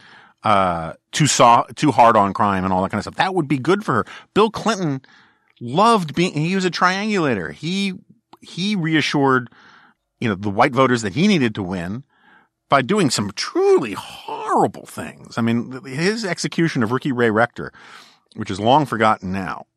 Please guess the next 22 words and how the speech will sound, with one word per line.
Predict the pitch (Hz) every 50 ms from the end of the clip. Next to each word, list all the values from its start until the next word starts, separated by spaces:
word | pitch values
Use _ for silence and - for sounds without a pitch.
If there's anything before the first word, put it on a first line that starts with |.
| - 113
but | - 104 104 _ _ _
he | _ - - 202 202
took | - - -
time | - - 151 147 147 139
off | 135 -
from | - 120 107
the |
campaign | - - 120 107 98 - 117 110 101 90
to | 85
go | 92 95 113 127 131 123
home | 117 117 107 104 95 87 85 87 87 _ _ _ _ _ _ _ _ _ _ _ _ _ _ _ _ _ -
and | 104 110 -
execute | 135 - - 147 127 - - 127 104
a | 98
mentally | 101 110 117 - 123 110 104
retarded | 101 104 101 117 110 104 101 98 92
guy | 87 85 82 78 76 76 76 80 - _ _ _ _ _ _ - -
who | 131
did | 113 165 175 -
heinous, | 104 123 131 123 120 101 -
horrible | - 113 113 110 98 82 82
things, | - - 123 117 101 85 76 76 -